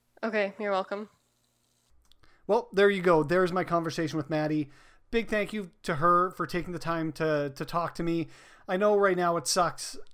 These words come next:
Speaker 2: for a lot of the folks and artists and just everybody generally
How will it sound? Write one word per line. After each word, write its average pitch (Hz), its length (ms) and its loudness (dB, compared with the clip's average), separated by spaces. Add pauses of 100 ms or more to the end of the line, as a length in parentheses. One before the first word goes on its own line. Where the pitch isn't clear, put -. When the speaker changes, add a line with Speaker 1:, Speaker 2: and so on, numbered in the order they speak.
(100)
Speaker 2:
for 175 280 0
a 160 40 2
lot 165 280 4
of 170 60 0
the 156 60 -6
folks 165 400 -2
and 202 240 -2
artists 165 540 0 (360)
and 180 200 -2
just 233 160 -4
everybody 165 560 0
generally 143 600 -2